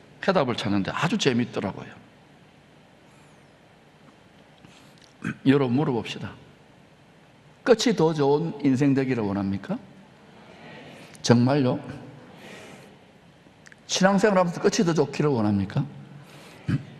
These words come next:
예, 이미 우리는 다 아멘이에요. 왜냐하면 끝이 더 좋아요, 우리는. 천국이잖아요. 천국 없어요? 예수 믿는 이유는 천국 때문입니다.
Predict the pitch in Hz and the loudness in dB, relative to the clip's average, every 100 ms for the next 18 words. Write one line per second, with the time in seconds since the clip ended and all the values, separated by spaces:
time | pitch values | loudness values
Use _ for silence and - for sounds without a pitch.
0 | - - - - - - - - - - | -20 -20 -20 -20 -20 -20 -20 -20 -18 -6
1 | 87 85 143 214 147 147 147 - 104 101 | -2 4 6 6 4 4 2 0 0 0
2 | 123 104 104 104 - - 107 156 104 131 | 2 2 0 0 0 2 2 2 2 4
3 | 165 92 90 69 - - - - - - | 2 0 -2 -4 -8 -16 -20 -20 -20 -20
4 | - - - - - - - - _ - | -20 -20 -20 -20 -20 -20 -20 -20 _ 2
5 | - 330 262 196 160 147 123 135 - - | 4 4 6 6 6 6 6 4 4 0
6 | - - - - - - - - - - | -8 -10 -12 -16 -16 -16 -16 -16 -18 -20
7 | - - - - - 254 262 175 156 220 | -20 -20 -20 -4 4 6 8 6 6 6
8 | 226 254 - - - - - - - - | 6 4 0 -8 -10 -12 -16 -20 -20 -20
9 | - - - - - - - - - - | -20 -20 -20 -20 -20 -20 -20 -20 -20 -20
10 | - - - _ _ _ _ - - - | -20 -20 -20 _ _ _ _ -20 -4 4
11 | 151 208 294 302 294 285 254 254 240 - | 6 6 6 6 6 6 6 6 4 4
12 | 427 370 262 220 214 190 143 170 151 | 2 4 4 4 4 4 2 0 -2